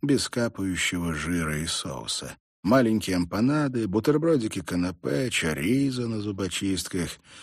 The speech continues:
половинки авокадо, начинённые рыбой и креветками с лимонным соком,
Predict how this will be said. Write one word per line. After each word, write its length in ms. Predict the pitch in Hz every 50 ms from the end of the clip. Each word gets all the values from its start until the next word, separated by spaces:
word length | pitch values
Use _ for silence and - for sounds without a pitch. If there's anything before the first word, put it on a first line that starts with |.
| - - - _
половинки 540 | - 107 131 170 190 202 214 196 151 - -
авокадо, 680 | 113 104 101 98 98 87 - - 117 143 147 143 135 127
начинённые 680 | 123 117 - 120 117 120 120 120 113 110 110 110 110 107
рыбой 420 | 98 95 113 117 110 104 110 107
и 40 | 104
креветками 840 | - - 85 95 101 101 104 104 98 - - - 92 92 95 90
с 120 | 85 - - 78
лимонным 500 | 85 95 98 95 92 92 90 90 90 85
соком, 640 | - - - 92 90 87 82 - 85 80 76 -